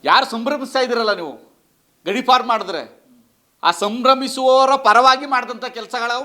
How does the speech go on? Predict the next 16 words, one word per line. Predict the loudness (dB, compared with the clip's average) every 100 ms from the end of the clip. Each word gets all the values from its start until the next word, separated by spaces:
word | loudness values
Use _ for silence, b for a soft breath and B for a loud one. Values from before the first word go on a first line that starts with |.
| -10
ಮತ್ತು | -8
ಹೋರಾಟಗಳ | -2 0 0 -4 -6 -8 -12 _ _ -14
ಪ್ರತಿಫಲವಾಗಿ | -10 -6 -2 0 -2 -2 -8 -10 B -10
ಎಫ್ | -4
ಐ | 0
ಆರ್ |
ಹಾಕ್ಸ್ಕೊಂಡಿರ್ತಕ್ಕಂಥದ್ದು. | -2 -4 -10 -12 -12 -14 -14 -18 -20 -20 b b b _
ಕೇವಲ | 2 4 4
ಐದು | 4 4 4 2 -2 -20 _ -8
ಎಫ್ | -2 0
ಐ |
ಆರ್‌ಗಳು | 0 0 -4 -6 -14 b b b b b _
ಈ | 2 4 4 2 2 0
ಒಂದು, | -2 0 2 2
ಒಂದೂವರೆ | 2 2 0
ತಿಂಗಳಲ್ಲಿ | -4 -2 -2 -2 -6 -10 _